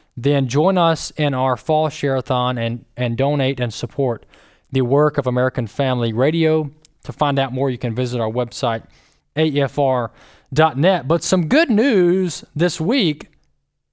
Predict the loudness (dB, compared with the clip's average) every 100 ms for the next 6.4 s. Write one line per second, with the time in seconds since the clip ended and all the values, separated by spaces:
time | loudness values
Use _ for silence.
0 | _ -2 0 2 2 2 0 0 0 -2
1 | -4 -2 0 2 2 2 2 0 -2 -6
2 | _ _ _ -4 -2 0 2 2 2 2
3 | 0 2 2 2 0 -2 -2 -2 -2 0
4 | 0 0 -8 _ _ _ _ _ -10 0
5 | 4 4 2 0 0 0 -2 0 2 0
6 | 2 2 0